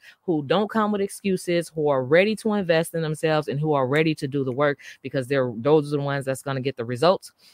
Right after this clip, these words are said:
Um, if you want to work with me, I will help you and show you the exact system, the strategy,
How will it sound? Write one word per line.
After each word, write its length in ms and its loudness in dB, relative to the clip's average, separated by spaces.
Um, 220 0
if 240 4
you 140 -2
want 240 -4
to 100 -8
work 260 -4
with 140 -4
me, 200 -4
I 160 0
will 180 0
help 420 -2
you 140 -6
and 120 -8
show 300 -4
you 160 -4
the 120 -4
exact 440 -6
system, 400 -10
the 80 -10
strategy, 540 -4